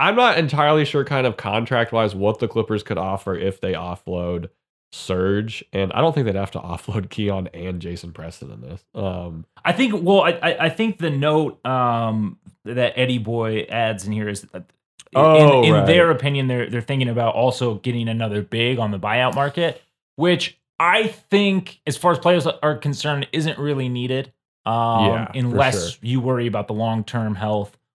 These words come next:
Speaker 2: of Zoo or Hartenstein, which is valid.
Speaker 1: <laughs> I mean, yeah.
Speaker 2: Um, but, uh,
Speaker 1: They'll be healthier
Speaker 2: yeah.
Speaker 1: than Serge, <laughs> whoever we would end up signing, probably. Um, but yeah, that, that's interesting. It'll be interesting to see what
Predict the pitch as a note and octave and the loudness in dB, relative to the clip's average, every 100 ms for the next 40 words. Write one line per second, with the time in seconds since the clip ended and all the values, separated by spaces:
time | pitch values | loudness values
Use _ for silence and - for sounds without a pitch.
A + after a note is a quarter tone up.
0 | _ - G#2+ A2 G2 G2 F#2 A2 A2 A2 | _ -6 -2 0 0 -4 -8 -4 -4 -4
1 | G#2+ - G2+ B2+ D3 D3 D#3 C#3 B2+ D3 | -6 -6 -4 0 0 0 -4 -4 -4 -4
2 | A2 A#2+ C3+ D3+ D#3 B2 E3 - - F3 | -2 0 2 2 0 0 -2 -8 -2 0
3 | - E3+ D3 D3+ C#3+ C#3 C3+ C3+ A#2+ _ | 4 4 6 8 8 8 6 0 -6 _
4 | - - _ B2+ G#2+ B2+ B2 A2 - _ | -20 -20 _ -8 2 4 4 2 -6 _
5 | _ - - G#1+ A#1+ G1+ G1+ - B2+ B2 | _ -14 -12 -12 -14 -14 -8 2 4 6
6 | C#3+ C#3 B2+ G#2 - A2+ F2 D#2+ - _ | 6 6 4 4 0 0 0 -6 -16 _
7 | _ - - D3 - _ - D3+ B2+ A#2+ | _ -16 2 2 2 _ 2 4 4 2
8 | G#2+ G2+ F#2 G2+ G2 F2+ E2+ F2 F2 F2 | 2 0 -2 -4 -4 -4 -8 -10 -8 -8
9 | _ _ _ _ - B2 C3 B2+ B2 - | _ _ _ _ 0 4 4 4 -2 -2
10 | A3+ B3+ A3 F3 G3+ G3 F#3 A#3 A3+ F#3+ | 0 4 4 4 4 4 4 2 2 2
11 | E3 D#3 E3 D#3+ C#3+ D3 B2 B2 A2 G#2+ | 4 2 2 0 -2 -4 -4 -2 2 2
12 | - | 2